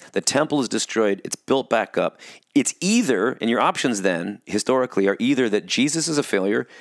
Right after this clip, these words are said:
his, his mission was a disaster, and there was nowhere to go from there,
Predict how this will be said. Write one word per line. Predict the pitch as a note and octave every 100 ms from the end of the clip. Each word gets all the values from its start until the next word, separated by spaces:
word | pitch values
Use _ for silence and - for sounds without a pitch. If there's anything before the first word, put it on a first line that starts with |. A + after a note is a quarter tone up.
| -
his, | - G#2 F#2+ -
his | G2 F#2
mission | A#2+ C3 B2
was | A#2+ G#2+
a |
disaster, | G2 F#2+ E2+ E2 E2 F#2+ G2 -
and | F#2+
there | G2+
was | G2 F#2
nowhere | G#2 G2+ G#2 G#2 - -
to | F#2+
go | G2 F#2+
from | - F#2
there, | E2 D#2+ A2+